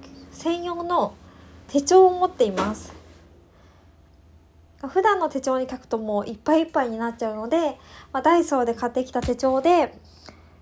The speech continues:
英語の勉強は毎日これぐらいしている、ス-、スマホはこれぐらい見ているっていうのをしっかり書いておくんですね。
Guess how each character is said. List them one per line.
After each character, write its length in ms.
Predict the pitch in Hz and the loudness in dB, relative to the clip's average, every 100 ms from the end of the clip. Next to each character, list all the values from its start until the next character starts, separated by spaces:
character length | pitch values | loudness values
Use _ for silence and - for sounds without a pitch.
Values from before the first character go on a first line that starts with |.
| - - - - - - - | -20 -20 -20 -20 -20 -14 0
英 140 | 262 | 2
語 140 | 254 247 | 2 0
の 120 | 240 | -2
勉 280 | 240 240 233 | -4 -4 -2
強 180 | 240 | 0
は 140 | 262 285 | 2 2
毎 180 | 269 254 | 0 0
日 220 | 220 - | -4 -6
こ 100 | 233 | -4
れ 140 | 220 | -2
ぐ 80 | 240 | 0
ら 160 | 247 254 | 0 0
い 60 | |
し 60 | 254 | -2
て 180 | 277 269 | 2 4
い 40 | |
る、 220 | 277 - - - - - - - - - - - - _ - _ - - _ - - _ | 4 2 -4 -20 -20 -20 -20 -20 -20 -20 -20 -20 -20 _ -20 _ -20 -20 _ -20 -20 _
ス-、 340 | - - - - | -20 -18 -18 -20
ス 220 | - - 277 | -14 -2 2
マ 100 | 269 | 2
ホ 140 | 262 | 2
は 100 | 240 | 0
こ 140 | - | 4
れ 100 | 285 | 6
ぐ 80 | 277 | 6
ら 140 | 330 339 | 4 4
い 100 | 330 | 2
見 80 | |
て 180 | 339 294 | 4 4
い 40 | 233 | 4
る 80 | |
っ 60 | 180 | 0
て 200 | - 233 | -6 0
い 80 | 240 | 0
う 60 | |
の 240 | 226 240 226 | 0 0 0
を 80 | 214 | -2
し 160 | - | -4
っ 20 | |
か 80 | - | 0
り 80 | 302 | 0
書 140 | - 381 | 4 2
い 80 | |
て 80 | 349 | 4
お 80 | 208 | 0
く 140 | 202 | -2
ん 40 | 190 | -6
で 80 | 202 | -6
す 120 | 226 | -4
ね。 240 | 254 269 | -6 -6